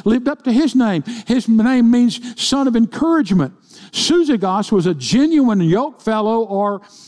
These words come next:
or, or true companion, just as Onesimus was genuinely useful and Barnabas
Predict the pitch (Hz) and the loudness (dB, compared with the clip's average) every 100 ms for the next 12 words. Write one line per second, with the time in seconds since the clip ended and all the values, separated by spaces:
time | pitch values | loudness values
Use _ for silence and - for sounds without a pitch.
0 | - - 165 165 151 185 156 - 277 277 | -20 -10 -4 -2 -2 -4 -4 -2 0 2
1 | 226 175 - 247 254 208 175 156 214 208 | 0 -4 -2 0 2 2 2 0 -2 -2
2 | 175 190 185 294 254 214 185 202 - 240 | -2 0 2 2 2 0 0 -2 -6 -16
3 | 226 180 131 127 226 240 233 208 175 160 | -4 -4 -2 -2 2 4 4 2 2 2
4 | 175 302 - 269 254 185 156 220 247 214 | 2 2 0 -2 -2 -2 -2 -2 -2 -2
5 | 202 | -4